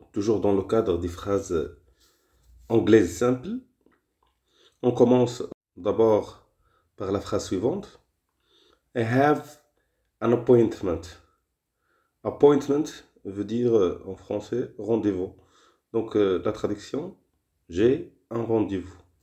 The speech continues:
I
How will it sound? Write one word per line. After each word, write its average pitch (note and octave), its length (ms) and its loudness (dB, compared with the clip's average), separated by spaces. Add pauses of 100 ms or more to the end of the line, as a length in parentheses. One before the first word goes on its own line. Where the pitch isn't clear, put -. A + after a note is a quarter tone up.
(2750)
I D3+ 420 2